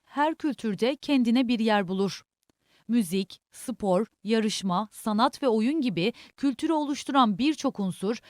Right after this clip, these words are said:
eğlence ortamlarında var olur ve yaşatılır.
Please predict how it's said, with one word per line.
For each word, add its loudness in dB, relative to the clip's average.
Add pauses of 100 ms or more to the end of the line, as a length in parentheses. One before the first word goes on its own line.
(140)
eğlence 0
ortamlarında 2
var 6
olur 0
ve 0
yaşatılır. -2